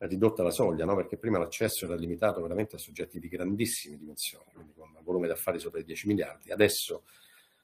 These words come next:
s-, per soggetti con volume d'affari di un miliardo, quindi c'è la possibilità di aderire a questo, eh, regime, un regime appunto di trasparenza, ovvero di, cioè, diciamo, permette come regime premiale la possibilità di accorciare tutti i tempi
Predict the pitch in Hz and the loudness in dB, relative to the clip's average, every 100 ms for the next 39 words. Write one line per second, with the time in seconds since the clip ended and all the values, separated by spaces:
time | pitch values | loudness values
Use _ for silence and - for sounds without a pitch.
0 | _ - - - - 117 139 104 101 - | _ -4 -4 4 8 10 10 10 8 8
1 | 95 90 98 87 85 92 87 92 92 78 | 2 4 4 4 4 2 4 4 2 2
2 | 85 110 90 - - _ _ - 131 110 | 6 8 8 4 -8 _ _ 2 6 6
3 | 107 120 110 107 90 85 98 113 82 - | 6 8 8 10 8 4 4 4 4 0
4 | 107 101 - - 82 76 - _ - 98 | 2 2 2 -4 -4 -4 -12 _ -10 -6
5 | 87 92 92 98 87 101 147 - - - | 0 0 2 2 6 4 4 -4 -20 -20
6 | _ 101 95 113 87 - 87 87 80 82 | _ -2 2 4 4 4 2 2 0 -2
7 | 87 85 - 113 143 - 87 87 90 78 | 0 -2 2 2 2 2 -2 0 0 0
8 | 80 85 - - - - - - 95 90 | -4 -6 -8 -10 -10 -12 -14 -16 -14 -12
9 | - 90 87 95 117 110 - 85 87 85 | -6 -4 -2 6 8 8 4 0 2 2
10 | 92 95 90 90 101 92 80 80 87 - | 4 4 4 4 6 4 2 -2 -6 -6
11 | 95 104 85 - 101 - 113 87 - 180 | 0 2 0 -2 -2 4 4 4 -2 -2
12 | 113 107 104 101 - 92 90 | 2 6 6 4 0 -2 -2